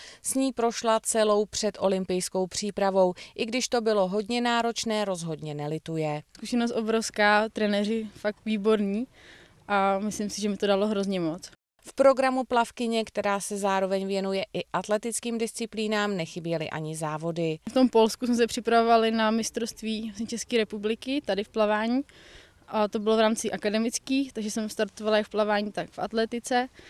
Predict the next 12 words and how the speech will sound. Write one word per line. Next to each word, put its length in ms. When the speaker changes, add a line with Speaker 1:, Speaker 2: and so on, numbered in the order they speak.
Speaker 2:
A 80
tam 140
jsem 120
přivezla 520
samozřejmě 380
medaile 560
a 120
i 100
několik 400
třetích, 320
čtvrtých 420
míst. 360